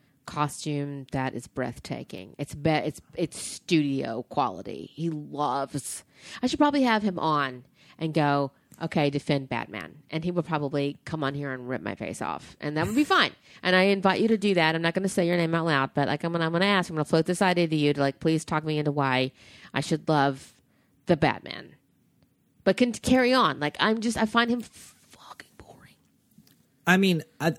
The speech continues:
Speaker 2: <sighs> that's, that's just me and, and the people I know. I feel like Harley feels, it feels pretty similarly because she does love Batman as well. And in, in some ad-, instead of, um, stories, you do have the fleshing out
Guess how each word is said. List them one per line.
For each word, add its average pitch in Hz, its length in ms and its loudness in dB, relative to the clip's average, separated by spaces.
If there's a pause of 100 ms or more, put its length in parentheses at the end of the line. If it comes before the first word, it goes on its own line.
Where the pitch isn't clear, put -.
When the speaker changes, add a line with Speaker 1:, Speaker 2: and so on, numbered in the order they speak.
Speaker 2:
<sighs> - 640 -12
that's, 143 580 2 (180)
that's 220 300 4
just 170 220 2
me 143 280 4
and, 131 200 -2
and 131 180 2
the 120 60 -6
people 131 300 -4
I 120 100 -2
know. 127 140 0
I - 100 -4
feel 190 160 2
like 170 140 2
Harley 131 320 4
feels, 117 480 2
it 131 280 2
feels 117 240 2
pretty 127 260 2
similarly 117 440 2
because 127 240 2
she 131 140 0
does 127 180 4
love 123 160 2
Batman 113 280 0
as 113 200 -4
well. 120 300 2 (360)
And 226 400 4 (380)
in, 233 380 4
in 208 180 6
some 226 600 2
ad-, 175 340 6
instead 156 460 4
of, 156 260 2 (100)
um, 139 420 0
stories, 135 1160 2 (360)
you 170 160 6
do 190 260 6
have 180 320 2
the 156 60 -2
fleshing 151 480 0
out 131 380 2